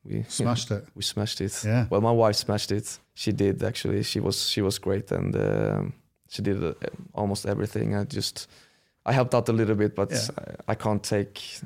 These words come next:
Speaker 1: the credit for it because
Speaker 2: Is that,
Speaker 1: she
Speaker 2: is
Speaker 1: was
Speaker 2: that, is that sort of stuff, um, close to your heart in a way of, you know, giving something back to, you know, back to, back to Sweden, back to the community, back to people who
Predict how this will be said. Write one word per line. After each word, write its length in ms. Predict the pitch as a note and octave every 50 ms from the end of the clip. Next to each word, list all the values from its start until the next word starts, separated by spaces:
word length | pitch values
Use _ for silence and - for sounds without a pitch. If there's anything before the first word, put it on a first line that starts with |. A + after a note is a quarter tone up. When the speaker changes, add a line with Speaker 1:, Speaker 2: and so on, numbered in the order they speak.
| - - - - _ _ _ _
Speaker 1:
the 80 | - G2+
credit 240 | - - F#2+ F#2+ -
for 180 | - - F#2
it 80 | F2+ -
because 200 | - - - B2
Speaker 2:
Is 60 | A2+
that, 120 | C3+ E3 D#3+
Speaker 1:
she 60 | D3+
Speaker 2:
is 100 | B2+ C3
Speaker 1:
was 140 | E3 E3 -
Speaker 2:
that, 80 | D3+
is 100 | C3 A#2+ C3
that 180 | C#3+ D3+ A#2+
sort 220 | - - C3+ C#3 B2+
of 60 | A2+
stuff, 580 | - - - C3 B2+ A2+ - - - - - - _ _ _ _ _ _ _ _ _ _ _ _ _ _ _ -
um, 640 | - A2+ A#2 A2+ A2+ A2+ A2+ A2+ A2 A2 A2+ A2 - _ _ _ _
close 300 | - - A#2+ A#2+ A2 - -
to 80 | - A#2
your 80 | A2
heart 380 | F#2+ G#2+ A2+ A2+ A2 G#2 G#2+ -
in 100 | A#2 A2+
a 60 | A2
way 240 | G#2+ A2 A2 A2+ A2
of, 380 | G#2+ G#2+ G#2 F#2+ F#2 - - _ _ _ _ _ _ _ _ _ -
you 60 | - G#2
know, 100 | G2+ G2
giving 280 | F#2 - A#2 A2 A2
something 340 | G2+ - A#2+ G2+ - - G#2+
back 300 | G2 G#2+ G#2 G#2+ - - -
to, 320 | - A2 G2+ G2 F#2+ F#2 - _ _ _ _ _ _ _ _ _ _ _
you 80 | - A2+
know, 140 | G2+ G2+ G2 G2 -
back 160 | G#2+ G#2 -
to, 200 | - - A2 G2 - - -
back 120 | - G#2 -
to 120 | - A2+
Sweden, 380 | - - - A2+ A2 A2 G#2+ F#2+
back 160 | A2 A2+ A2
to 100 | - A2
the 60 | G#2
community, 460 | G2+ - A2 A2 A#2 A#2 A#2 G#2 G#2+ G2+
back 180 | G#2 G#2 A2+ -
to 100 | - B2
people 360 | - A#2 A2+ G2 - G#2+ G#2
who 160 | G#2 G2+